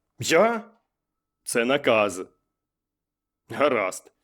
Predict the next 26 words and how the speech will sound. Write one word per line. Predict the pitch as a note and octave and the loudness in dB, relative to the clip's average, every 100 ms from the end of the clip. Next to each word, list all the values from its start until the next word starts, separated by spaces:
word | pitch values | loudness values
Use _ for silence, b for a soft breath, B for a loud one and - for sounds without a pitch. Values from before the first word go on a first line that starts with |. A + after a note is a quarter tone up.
| _ _ _ _ | _ _ _ _
Нортон | D#3+ G3+ F3+ D#3+ C3 | 2 2 2 -2 -2
неохоче | B2 A2+ G#2 F3+ - | -2 0 2 0 0
попрямував | - A2+ A#2 G#2+ A#2 A#2+ | -2 -2 -2 0 2 0
до | A#2 | 0
корабля. | A#2 A2+ G#2+ G2+ F2 _ _ _ _ | 0 -2 0 -2 -2 _ _ _ _
Замислившись, | G#2+ B2+ F3 F#3 D#3 - D3 - | 0 2 2 2 0 2 0 0
Ендрюс | C#3+ D#3 D#3 | -2 0 -2
запалив | G#2+ A#2 B2+ C3 C3+ | 0 -2 0 0 0
сигарету | A2 G#2+ D#3 D#3+ C3 | 0 0 0 -2 -4
і | A#2 | -4
став | - A#2 | -2 -2
чекати. | A2 G#2+ A2 G2+ - F#2+ - _ _ _ _ _ _ - | -2 -2 0 0 -2 -6 -6 _ _ _ _ _ _ -6
Невдовзі | A2 B2+ F#3 C#3 D3 - | 0 2 4 4 0 -2
з | - | -8
корабля | - A#2+ B2 G3+ | -2 0 2 0
спустився | - B2 E3 - | 0 0 0 0
в | C#3 | -2
судихід | - D3+ F#3+ A#2+ G#2 - _ | -2 -2 0 -2 -2 -6 _
і | - | -4
під'їхав | B2+ G#2+ E3 E3+ A#2+ | -2 0 0 0 0
до | B2+ | 2
них | D3 - | 0 0
по | A#2 | -2
всипаному | - D3+ D3+ C#3 C#3+ | 0 0 2 2 2
попелом | C#3+ A#2+ B2 A#2 A#2 | 2 0 2 0 2
ґрунту. | A#2 G#2+ G#2+ G2 | 0 0 -2 -4